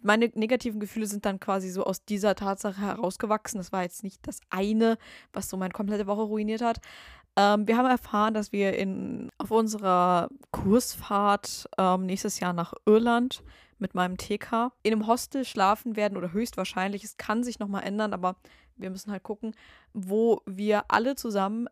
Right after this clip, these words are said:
mit den Jungs und einer Le-, und der Lehrerin halt schlafen müssen. Also es sind zwei Zimmer, ein Sechser- und ein Achterzimmer. Und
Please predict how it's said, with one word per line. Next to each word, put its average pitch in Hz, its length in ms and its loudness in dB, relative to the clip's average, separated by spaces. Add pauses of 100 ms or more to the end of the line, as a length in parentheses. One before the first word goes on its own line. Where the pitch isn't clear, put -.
mit 214 220 -4
den 220 120 -2
Jungs 208 320 -2
und 226 300 -6
einer 220 140 -2
Le-, 196 180 -6
und 214 140 -4
der 208 80 -2
Lehrerin 190 480 -4
halt 180 280 -6
schlafen 175 460 -2
müssen. 175 220 -10
Also 180 160 -4
es 185 100 -4
sind 226 180 -4
zwei 196 300 2
Zimmer, 254 540 -4 (500)
ein 202 320 -6
Sechser- 233 400 -6
und 196 120 -6
ein 190 120 -8
Achterzimmer. 190 600 -8
Und - 160 -8